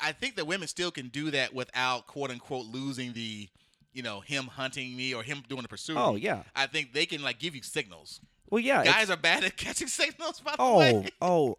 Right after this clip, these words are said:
Speaker 2: a hundred percent. But this is basically, uh, the girl coming up saying, "I want to play tag." Like, I,
Speaker 1: Yeah.
Speaker 2: I, you know.
Speaker 1: But then, are they, are they,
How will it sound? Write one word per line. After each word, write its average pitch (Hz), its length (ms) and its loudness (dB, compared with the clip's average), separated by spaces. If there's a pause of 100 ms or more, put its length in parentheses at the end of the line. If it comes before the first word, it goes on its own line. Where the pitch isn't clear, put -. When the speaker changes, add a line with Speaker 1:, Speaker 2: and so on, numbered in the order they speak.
Speaker 2:
a 131 60 -4
hundred 170 240 -2
percent. 135 320 -4
But 147 140 -2
this 233 140 -4
is 240 80 -10
basically, 165 520 -2
uh, 127 160 0
the 123 100 -10
girl 160 160 0
coming 156 180 -4
up 151 120 -4
saying, 135 240 -4 (160)
"I 139 100 -2
want 135 280 -4
to 117 60 -8
play 107 200 -8
tag." 87 340 -8 (180)
Like, 107 220 -10 (320)
I, 127 80 0
Speaker 1:
Yeah. 123 140 0
Speaker 2:
I, 127 60 -4 (220)
you 139 60 -4
know. 107 160 -8 (480)
Speaker 1:
But 214 140 -8
then, 269 160 -4
are 180 100 -10
they, 330 120 -8 (140)
are 170 120 -12
they, 233 300 -10